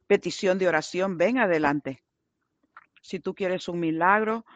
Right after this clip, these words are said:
amén, ven. Ven al frente, no importa cuán pequeño, cuánto grande, no importa si es físico, sanidad,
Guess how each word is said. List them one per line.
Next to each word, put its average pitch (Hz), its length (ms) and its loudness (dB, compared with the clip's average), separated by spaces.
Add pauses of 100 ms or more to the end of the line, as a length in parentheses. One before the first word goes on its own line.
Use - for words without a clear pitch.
(240)
amén, 175 460 -2
ven. 208 380 2 (760)
Ven 175 300 -4
al 190 140 -2
frente, 190 480 -2
no 165 120 0
importa 175 560 -2
cuán 170 220 -4
pequeño, 175 520 -4
cuánto 160 380 -2
grande, 185 460 0
no 170 100 -4
importa 175 520 -4
si 170 120 -8
es 156 100 -4
físico, 208 560 -6 (300)
sanidad, 165 1000 4